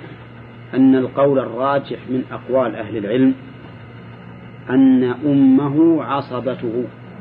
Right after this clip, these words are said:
وليست عص-، وليس عصبته عصبة أمه، لأن العلماء اختلفوا في من ليس له أب شرعي، هل إن، إن أمه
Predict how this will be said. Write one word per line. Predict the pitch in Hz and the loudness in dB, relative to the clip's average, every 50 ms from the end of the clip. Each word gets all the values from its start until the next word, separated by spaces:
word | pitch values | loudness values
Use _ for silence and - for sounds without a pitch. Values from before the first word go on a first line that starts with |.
| - - - - - - - - - - - - - - - - - - - - - - - - - - - - - | -18 -18 -18 -18 -18 -18 -18 -20 -20 -20 -20 -20 -20 -20 -20 -20 -20 -20 -20 -20 -20 -20 -20 -20 -20 -20 -20 -12 -4
وليست | 120 127 139 147 147 147 143 123 - | -2 0 2 2 0 0 -4 -10 -8
عص-، | 113 110 123 127 127 135 | -8 -6 -6 -6 -4 -2
وليس | 131 135 143 143 143 131 123 | 0 2 2 2 2 0 -2
عصبته | 131 131 131 - 131 117 123 120 117 117 117 127 151 160 - - 151 - - - 123 - - - - - - - | -2 -4 -4 -4 -4 -4 -4 -4 -4 -4 0 2 2 2 2 0 -10 -16 -18 -18 -18 -18 -20 -20 -20 -20 -12 -6
عصبة | 120 135 127 135 131 127 127 - 123 113 127 | -4 -4 -2 -2 -2 -2 -2 -4 -4 -4 0
أمه، | 131 123 123 131 110 - - - - - - - - - - - - - - - - - - - - - - - - - | 2 2 2 2 0 -2 -10 -14 -18 -20 -20 -20 -20 -20 -20 -20 -20 -20 -20 -20 -20 -20 -20 -20 -20 -20 -20 -20 -12 -8
لأن | - 117 120 | -6 -4 -2
العلماء | 120 113 123 143 143 143 151 147 - 151 | -2 0 2 2 4 4 2 2 0 -4
اختلفوا | - - 151 147 147 120 - - - - - - - - - - - - - - - - - - - - - - - - - - - - | -8 -4 -2 -2 -2 -2 -4 -8 -18 -20 -20 -20 -20 -20 -20 -20 -20 -20 -20 -20 -20 -20 -20 -20 -20 -20 -20 -20 -20 -20 -20 -20 -14 -8
في | - 123 127 123 | -4 -2 0 2
من | 127 127 127 127 123 127 131 - - | 2 2 2 2 2 2 0 -2 -2
ليس | 123 135 127 - 123 | -2 -2 -2 -2 -4
له | 120 120 113 113 120 120 | -6 -4 -4 -4 -4 -4
أب | 123 120 123 113 | -4 -4 -4 -6
شرعي، | 104 - 131 123 110 113 147 156 151 - - - - - - - - - - - - - - - - - - - - - - - | -4 -4 -4 -4 -2 0 -2 -2 -2 -6 -16 -20 -20 -20 -20 -20 -20 -20 -20 -20 -20 -20 -20 -20 -20 -20 -20 -20 -20 -20 -16 -8
هل | - 143 160 165 165 156 - - 123 | -2 0 2 2 2 0 -2 -6 -2
إن، | 135 135 131 123 - - - | -2 0 -2 -2 -6 -6 -4
إن | 139 - - - - - | -2 0 0 2 0 0
أمه | 269 - 302 269 262 262 262 269 - - 233 269 269 269 269 | 0 0 2 2 2 4 4 2 0 -2 -2 -2 -2 -2 -2